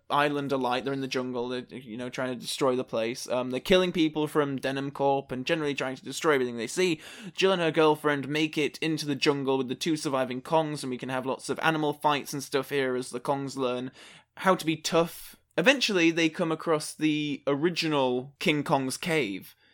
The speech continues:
and there's a tender moment here when they see that, you know, there was some drawings that Kong had done on the roof of this cave, all very primitive, but they contain a conceptual family portrait. Her and her three kids, 'cause obviously she knew she was pregnant. We have a tender moment here.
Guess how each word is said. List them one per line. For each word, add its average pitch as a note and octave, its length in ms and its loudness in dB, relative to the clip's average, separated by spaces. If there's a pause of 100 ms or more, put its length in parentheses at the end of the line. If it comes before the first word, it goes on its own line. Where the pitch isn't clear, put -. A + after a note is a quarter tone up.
(180)
and C3+ 220 2
there's C3+ 260 2
a C3+ 140 2
tender E3+ 280 -2
moment D3 300 2
here C#3+ 160 2
when C#3 120 -2
they C3+ 100 -2
see C#3+ 320 0
that, C3 260 0
you C#3 100 -2
know, A#2+ 220 -2 (140)
there C#3+ 100 -4
was C#3 140 -4
some C3+ 340 -4 (420)
drawings D#3+ 540 4
that D3 160 4
Kong C#3 200 -2
had C3 200 -4
done C3+ 240 2
on C3 100 -2
the B2+ 100 -2
roof D#3+ 280 2
of C#3 160 -10
this C3+ 240 0
cave, C#3+ 340 0
all D3 140 2
very C#3+ 160 2
primitive, C#3+ 500 -2
but A2+ 120 -6
they C3+ 80 0
contain C#3 340 -4
a C3+ 60 -6
conceptual D3 640 -2
family C#3 400 -2
portrait. - 720 -2 (540)
Her D3 360 4
and C#3 140 -2
her C3+ 180 -2
three C#3 380 -4
kids, C3+ 340 -2
'cause C3 140 -8
obviously C3+ 300 -2
she C3+ 140 -6
knew C3+ 120 -4
she C3+ 140 -4
was C3 60 -6
pregnant. B2+ 440 -6
We C3 80 -6
have C3+ 80 0
a C3 40 -4
tender B2+ 280 -6
moment B2+ 320 -4
here. C3 260 -4